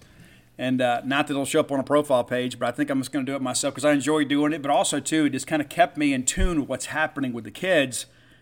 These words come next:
on the football field. There's so much you can keep up with, with social media. But being able to, like, you know, hey,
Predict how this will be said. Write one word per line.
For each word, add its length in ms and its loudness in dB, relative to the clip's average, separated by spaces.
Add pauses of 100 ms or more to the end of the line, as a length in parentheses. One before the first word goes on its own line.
(340)
on 160 4
the 80 0
football 400 -2
field. 300 -12
There's 100 -10
so 100 -2
much 220 0
you 80 -4
can 80 -8
keep 140 -2
up 100 2
with, 100 -2
with 120 -2
social 280 0
media. 380 0 (500)
But 140 -6
being 220 -2
able 220 0
to, 100 -8
like, 160 -4
you 80 -2
know, 40 -2
hey, 280 2